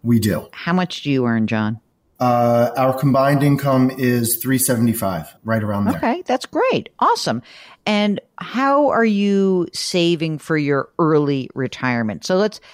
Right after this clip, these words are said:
Speaker 2: I'm gonna just say five years, 'cause why not? Why not try to make your dream become a reality, especially if Italy is involved? How are you saving on that three seventy-five?
Speaker 1: Uh, we max out our four oh one Ks,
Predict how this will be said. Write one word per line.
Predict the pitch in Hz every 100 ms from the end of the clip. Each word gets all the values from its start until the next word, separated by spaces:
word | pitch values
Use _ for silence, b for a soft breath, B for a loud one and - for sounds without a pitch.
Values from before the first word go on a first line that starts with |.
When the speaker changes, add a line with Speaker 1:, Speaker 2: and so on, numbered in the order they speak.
| B
Speaker 2:
I'm | 208 247
gonna | 247
just | 165 147
say | 156 120
five | - 110 110
years, | 98 - -
'cause | 147 123
why | 151 151
not? | 123 90 - _ _
Why | 131 175
not | 240 254 -
try | - 185
to | 180
make | 165 170 175 -
your | 151
dream | 117 135 160 170 156 143
become | 127 - 131 143
a | 135
reality, | 127 123 120 123 120 113
especially | 110 - 135 -
if | 127 -
Italy | 123 117 117
is | 113
involved? | 110 104 98 76 - B B B
How | - 202 226
are |
you | 247 214
saving | - 185 170 151 139
on | 127
that | 123 120
three | - 143 131
seventy-five? | 120 135 123 113 107 98 71 50 _ _ _ _ -
Speaker 1:
Uh, | 131 127 127 113
we | 139 147 143 143 - - -
max | 135 147 151
out | 151 135 135
our | 135 127 123
four | 117 147 135
oh | 135
one | 131 123
Ks, | 131 123 147 160 - -